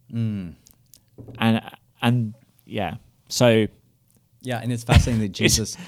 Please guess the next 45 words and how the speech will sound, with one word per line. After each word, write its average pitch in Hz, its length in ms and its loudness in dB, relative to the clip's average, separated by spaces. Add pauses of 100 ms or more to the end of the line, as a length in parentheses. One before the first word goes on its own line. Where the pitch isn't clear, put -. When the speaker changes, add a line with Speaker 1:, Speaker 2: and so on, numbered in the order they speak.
(180)
Speaker 1:
Jesus 147 400 0
uses 113 340 -2
that 95 220 -6
story 95 360 -8
redemptively, 85 760 -12
and, 82 140 -14 (140)
and 85 200 -12
he 82 120 -16
calls 87 280 -16
himself 82 340 -16
the 90 80 -20
son 80 220 -18
of 76 80 -18
Jonah. - 340 -20 (120)
Speaker 2:
Yeah. 95 220 -4 (320)
Speaker 1:
Right? 82 260 -10 (120)
And 82 320 -10 (160)
even 95 280 -10
as 85 220 -12
Jonah 95 360 -8
was 85 100 -12
in 87 80 -12
the 90 80 -12
belly 87 300 -10
of 80 40 -16
the 82 80 -12
whale, 80 240 -12
Jesus 82 460 -16
would - 100 -16
be 78 280 -14 (360)
in 90 60 -10
the 87 80 -8
belly 92 340 -8
of 80 100 -12
the 87 120 -8
earth 101 220 -8
for - 100 -20
three 87 240 -14
days 78 360 -14
and, 80 280 -16
and 85 160 -14
then 82 140 -14
would 78 140 -16
rise 82 340 -14
again. 82 400 -16